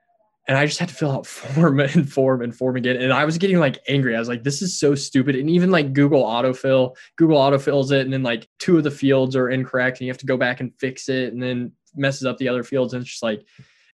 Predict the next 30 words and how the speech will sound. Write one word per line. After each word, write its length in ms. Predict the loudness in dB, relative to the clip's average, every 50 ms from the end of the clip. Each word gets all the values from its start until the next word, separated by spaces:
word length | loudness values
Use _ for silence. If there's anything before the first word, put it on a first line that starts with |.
| _
sometimes 320 | _ -2 0 2 2 2 2
they 120 | 0 -2
email 380 | 0 2 2 2 4 4 2 2
you 140 | 2 2 2
the 80 | 2
document. 460 | 0 0 0 -2 -2 -4 -4 -6 -6
Sometimes 280 | -6 -8 -8 -10 -10 -10
it's 140 | -12 -12 -10
a 60 | -6
download. 720 | -4 -4 -2 -2 -2 0 0 0 2 2 0 0 -4 -6 -12 _ _ _ _ _ -2
You 80 | 0
end 100 | 0 0
up 80 | 0 -2
getting 220 | -2 -4 -4 -4
a 40 | -6
call 300 | -6 -2 0 2 2 2
from 220 | 2 0 0 0 0
a 40 |
B 140 | 0 0 0
D 140 | 2 2 2
R 240 | 2 0 0 -2 -2
twenty 240 | -4 -4 -4 -4 -2
minutes 340 | -4 -4 -4 -6 -6 -4
later. 380 | -2 0 0 0 0 0 -2 -2
Like, 320 | -4 -4 -6 -8 -10 -16 _ _ _ _ _ _ -4
it's 100 | -4 -2
just 360 | -2 -2 -4 -4 -4 -8 -10
<laughs> 180 | -10 -10 -12 -14 -18 -18 -8 -2
such 240 | 0 0 0 0
a 240 | 0 0 0 0 -2